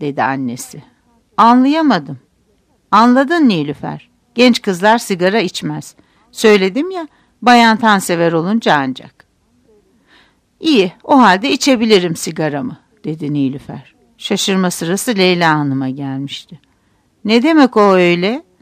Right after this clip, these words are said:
"Ben saat üçten beri Bayan Tansever'im anne." Leyla Hanım bu işe kızsın mı, sevinsin mi bilemedi.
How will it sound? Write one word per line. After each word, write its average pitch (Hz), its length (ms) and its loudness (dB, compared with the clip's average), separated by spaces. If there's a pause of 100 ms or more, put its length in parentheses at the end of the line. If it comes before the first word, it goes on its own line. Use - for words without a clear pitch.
(760)
"Ben 349 180 4
saat 302 360 2
üçten 269 460 4
beri 233 260 0
Bayan 233 340 4
Tansever'im 160 720 0
anne." 143 380 -4 (1400)
Leyla 320 420 4
Hanım 196 380 -4
bu 247 140 -2
işe 220 280 -2
kızsın 240 500 -2
mı, 185 360 0
sevinsin 214 640 0
mi 190 200 -4
bilemedi. 151 560 -6